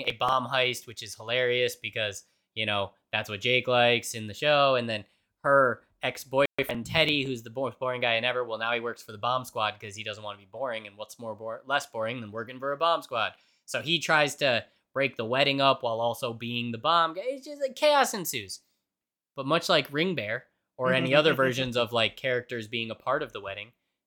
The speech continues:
Speaker 1: Captain Holt's dog, Cheddar, r-, walks down the aisle, and he's, like, a running bit. He's a corgi.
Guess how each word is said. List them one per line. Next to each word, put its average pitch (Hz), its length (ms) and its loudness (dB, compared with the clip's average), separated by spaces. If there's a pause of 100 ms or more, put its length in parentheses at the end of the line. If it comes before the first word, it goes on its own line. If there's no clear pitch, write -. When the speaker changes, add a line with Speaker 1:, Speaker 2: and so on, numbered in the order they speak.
Speaker 1:
Captain 170 280 -4
Holt's 151 260 -6
dog, 143 340 0
Cheddar, 180 500 -4 (680)
r-, 180 280 -6
walks 165 280 4
down 151 220 0
the 131 100 0
aisle, 120 380 -4
and 131 120 -2
he's, 160 200 -2
like, 147 140 2
a 147 60 0
running 120 380 0
bit. 117 220 -4
He's 110 160 -6
a 110 100 -2
corgi. 120 400 -10